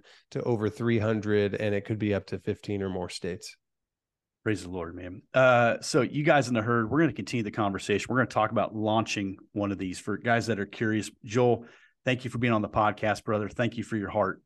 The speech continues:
Speaker 2: to get the word of God into the, these kids and ultimately into the schools.
Speaker 1: Thank you. I, I, I love your podcast, and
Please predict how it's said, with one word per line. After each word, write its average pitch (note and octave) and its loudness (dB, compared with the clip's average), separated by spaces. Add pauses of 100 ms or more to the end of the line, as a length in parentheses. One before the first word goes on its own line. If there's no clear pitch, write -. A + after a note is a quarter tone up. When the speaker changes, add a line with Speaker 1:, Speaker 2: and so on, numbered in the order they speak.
(160)
Speaker 2:
to - -8
get G#2+ -6
the A2 -6
word G2+ 0
of F#2+ -4
God G2 0
into G#2 -8
the, F2+ -6 (460)
these G#2+ -6
kids E3+ 6
and C3 4
ultimately B2 4
into G2+ -4
the F2 -12
schools. G2+ -6 (1500)
Speaker 1:
Thank B2+ 4
you. C#3+ 8
I, A#2 4
I, A#2+ 0 (140)
I B2+ 0
love C#3 4
your C#3 0
podcast, C3+ 0
and A2 -4